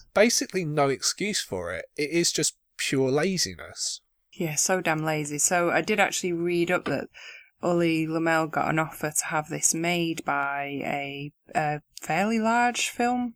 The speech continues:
Speaker 2: production company, but he decided to do it independently at his own house. Can't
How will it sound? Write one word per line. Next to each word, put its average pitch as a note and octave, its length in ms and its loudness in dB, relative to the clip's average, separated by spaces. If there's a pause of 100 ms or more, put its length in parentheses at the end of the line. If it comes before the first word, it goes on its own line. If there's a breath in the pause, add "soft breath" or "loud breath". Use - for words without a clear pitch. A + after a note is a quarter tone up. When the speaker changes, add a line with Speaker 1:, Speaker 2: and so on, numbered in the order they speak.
(340)
Speaker 2:
production B3 420 -2
company, C4 480 2
but A3 180 0
he D3+ 100 0
decided D#3+ 440 0
to - 100 -4
do D#3+ 120 0
it - 80 -2
independently D#3+ 880 -2
at - 200 -2
his D3+ 140 -2
own D#3 220 -4
house. - 680 -4 (720 loud breath)
Can't G3+ 320 -4